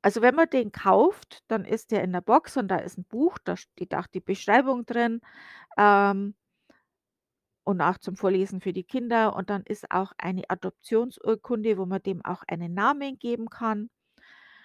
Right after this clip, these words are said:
Und, ähm, gibt's inzwischen übrigens auch in Deutschland. Äh, ihr findet dazu einen Link bei mir im Blog in dem Beitrag. Ähm,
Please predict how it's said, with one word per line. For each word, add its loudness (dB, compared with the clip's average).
Und, 0
ähm, -2
gibt's -4
inzwischen -4
übrigens -2
auch 2
in -8
Deutschland. -2
Äh, 0
ihr 0
findet -2
dazu -4
einen -4
Link -6
bei -4
mir -2
im -2
Blog 0
in -6
dem -4
Beitrag. 0
Ähm, 2